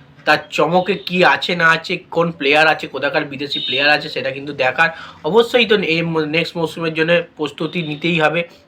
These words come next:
দুর্দান্ত, দুর্দান্ত বিদেশি মোহনবাগান শিবিরে আনতে হবে, আবারও চ্যাম্পিয়ন হতে হবে, চ্যাম্পিয়নের জন্য এগিয়ে যেতে হবে। তো দেখা যাক এমবিএসজি শিবির আবার কোন বিদেশি প্লেয়ারকে নিয়ে আসে মোহনবাগান শিবিরে সঞ্জীব গোয়েঙ্কা কী চমক দেয়।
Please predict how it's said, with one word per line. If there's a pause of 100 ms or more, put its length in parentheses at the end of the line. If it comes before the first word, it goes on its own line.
(140)
দুর্দান্ত,
দুর্দান্ত
বিদেশি
মোহনবাগান
শিবিরে
আনতে
হবে,
আবারও
চ্যাম্পিয়ন
হতে
হবে, (360)
চ্যাম্পিয়নের
জন্য
এগিয়ে
যেতে
হবে। (480)
তো (100)
দেখা
যাক (560)
এমবিএসজি
শিবির (440)
আবার
কোন (180)
বিদেশি
প্লেয়ারকে
নিয়ে
আসে (280)
মোহনবাগান
শিবিরে (1000)
সঞ্জীব
গোয়েঙ্কা
কী
চমক
দেয়।